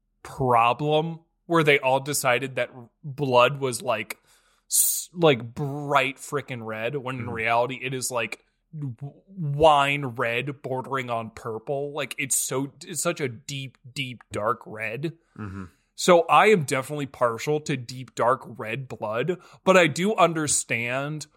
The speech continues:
Speaker 1: what the movie kind, the movie was pretty much just trend riding in every single way, and that bright red does look fantastic for the camera. But in this movie,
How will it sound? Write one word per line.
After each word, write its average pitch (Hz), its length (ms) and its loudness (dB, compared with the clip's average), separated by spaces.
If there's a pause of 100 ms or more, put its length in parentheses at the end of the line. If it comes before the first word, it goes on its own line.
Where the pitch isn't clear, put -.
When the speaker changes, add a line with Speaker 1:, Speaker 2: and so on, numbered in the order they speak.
(160)
Speaker 1:
what 147 320 4
the 147 80 4
movie 135 720 -4
kind, 131 420 -2
the 170 120 6
movie 294 260 6
was 190 180 0
pretty 165 240 -2
much 139 240 -4
just - 180 -8
trend 143 300 2
riding 127 320 2
in 123 100 -6
every 131 220 -2
single 123 360 -4
way, 120 320 2 (260)
and 185 160 6
that 156 200 2
bright 156 340 4
red 143 260 0
does 131 220 -2
look 120 200 -10 (160)
fantastic 123 760 -4
for 123 100 -8
the 113 80 -16
camera. 117 540 -10 (120)
But 151 280 2 (580)
in 175 160 4
this 277 200 2
movie, 330 540 -4